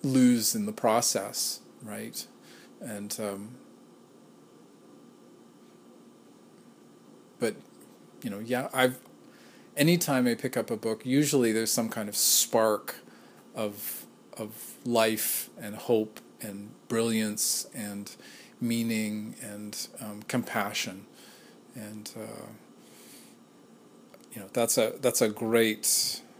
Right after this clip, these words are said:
it, it's, it's great to say, start off s-, doing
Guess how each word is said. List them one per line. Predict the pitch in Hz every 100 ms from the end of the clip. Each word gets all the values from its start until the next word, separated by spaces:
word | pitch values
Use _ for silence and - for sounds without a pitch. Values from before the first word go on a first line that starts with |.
| - -
it, | 143 151
it's, | 151 139 -
it's | 143 127
great | 135 151 156
to |
say, | - 127
start | 117 - 120 113
off | 113 110 - - - - -
s-, | - - - -
doing | 120 127 123 123 131